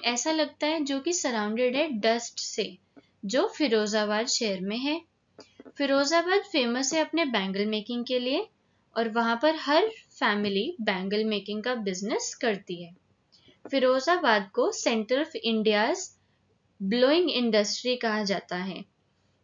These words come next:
जहाँ पर कई सारी फैमिलीज बैंगल मेकिंग का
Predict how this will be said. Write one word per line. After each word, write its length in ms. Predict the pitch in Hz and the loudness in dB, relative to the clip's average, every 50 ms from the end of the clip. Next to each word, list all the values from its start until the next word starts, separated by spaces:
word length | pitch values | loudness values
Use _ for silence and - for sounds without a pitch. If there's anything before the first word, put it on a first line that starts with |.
| - | -4
जहाँ 300 | 220 226 226 220 214 208 202 208 | 0 2 2 4 4 2 2 2
पर 200 | 262 302 403 440 - - | 2 2 2 2 0 0
कई 220 | - 254 254 294 370 | 0 2 2 2 0
सारी 320 | 392 - 311 247 240 247 | 0 0 2 2 2 2
फैमिलीज 640 | 247 - 240 208 202 202 196 190 233 302 392 392 262 202 | 0 0 0 0 0 0 0 0 0 0 0 -2 -2 0
बैंगल 420 | 190 208 196 185 196 202 220 220 226 | 2 2 4 2 2 0 0 2 2
मेकिंग 420 | 226 214 208 202 202 214 214 220 | 2 0 -2 -2 -4 -4 -4 -4
का 140 | 220 254 269 | -2 -2 -2